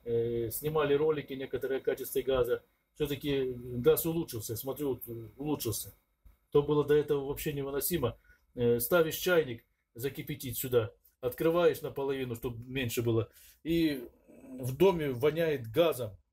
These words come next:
потому что он не весь, э, его с воздухом выбрасывает, выкидывает туда,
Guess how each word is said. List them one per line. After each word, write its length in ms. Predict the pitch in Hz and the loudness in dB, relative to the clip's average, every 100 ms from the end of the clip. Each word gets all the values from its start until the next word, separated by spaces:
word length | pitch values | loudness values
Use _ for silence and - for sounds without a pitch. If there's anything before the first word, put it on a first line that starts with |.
| _ | _
потому 320 | 127 156 160 | -6 -4 -4
что 140 | 147 156 | -2 -2
он 100 | 156 | -2
не 100 | 165 | 0
весь, 300 | 170 147 - | 0 0 -2
э, 40 | 135 120 120 117 113 110 117 | -2 -2 -2 -4 -8 -14 -4
его 200 | 143 151 | 2 2
с 100 | 147 | 4
воздухом 460 | 175 151 135 139 | 2 2 0 -4
выбрасывает, 680 | 131 139 180 160 - 120 113 | -4 2 4 2 0 -2 -4
выкидывает 680 | 131 143 175 151 127 120 113 | -6 -4 -2 0 0 -2 -2
туда, 260 | 113 107 | 0 -2